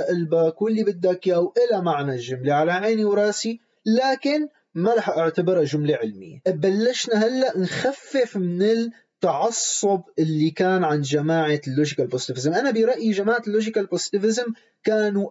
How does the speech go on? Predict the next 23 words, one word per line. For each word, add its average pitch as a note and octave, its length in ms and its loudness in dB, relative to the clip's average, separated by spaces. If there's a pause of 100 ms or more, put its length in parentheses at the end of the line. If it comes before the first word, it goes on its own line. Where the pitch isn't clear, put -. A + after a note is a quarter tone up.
أكثر - 640 0
ح-، F3 280 -2
جماعة، F3 800 0 (460)
آه، D#3+ 220 4
متعصبة F#3+ 1080 0 (140)
في - 380 -6
تاريخ G#3+ 360 0
فلسفة D3 500 -2
العلم. G#2 280 -8 (160)
رأيي E3+ 300 0
المتواضع C#3 600 2
بالموضوع، A2+ 640 -8
أكثر A#3 320 0
جماعة F#3 500 0
متعصبة E3+ 640 0
بتاريخ F3+ 420 -2
فلسفة F3+ 520 -4
العلم G3 260 0
كانوا F3+ 340 0
هدول، A3 220 0
وما B3+ 200 2
طولوا C#3+ 420 -2
كتير، - 420 -18